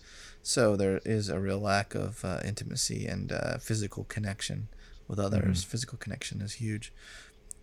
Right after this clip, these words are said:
Speaker 1: But this is obviously this, uh, these trends and, uh, what we see with,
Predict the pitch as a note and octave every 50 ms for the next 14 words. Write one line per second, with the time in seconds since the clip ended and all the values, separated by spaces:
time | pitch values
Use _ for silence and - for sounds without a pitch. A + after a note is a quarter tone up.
0 | - C#3+ C#3 C#3 C3 - - - - - - C3 C3 C3+ C3+ C3+ A2+ A#2+ B2+ C#3
1 | C3 - - B2 A#2+ A2+ A#2 - - B2+ A2 G#2+ - - - - - G#2 G2 F#2+
2 | F#2 F#2 - - A2+ A2+ - - A2+ A2 A2 A2 A2+ - - - - - - G#2
3 | G#2+ G#2 G#2 A2 G2+ G2+ G#2 G#2 G#2+ A2+ A2 G#2+ - - G#2 - - - A#2 A2
4 | A2 G#2+ G#2+ G#2 G2 G#2